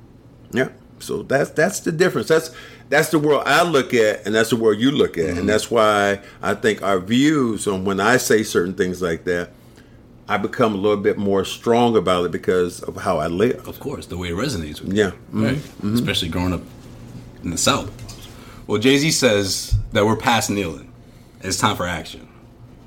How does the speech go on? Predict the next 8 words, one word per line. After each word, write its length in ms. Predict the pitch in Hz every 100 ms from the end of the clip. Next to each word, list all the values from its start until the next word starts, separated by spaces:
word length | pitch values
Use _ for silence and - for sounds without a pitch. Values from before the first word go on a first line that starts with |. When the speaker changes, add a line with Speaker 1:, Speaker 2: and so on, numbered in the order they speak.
| - -
Speaker 2:
Some 160 | - 131
people 120 | 123
didn't 160 | 107 95
like 180 | 85 78
that. 240 | - - - - - - - - - - - - - - - - - - - - - -
Speaker 1:
We're 120 | 90
past 680 | - - 90 85 85 - -
kneeling. 580 | 73 80 82 73 65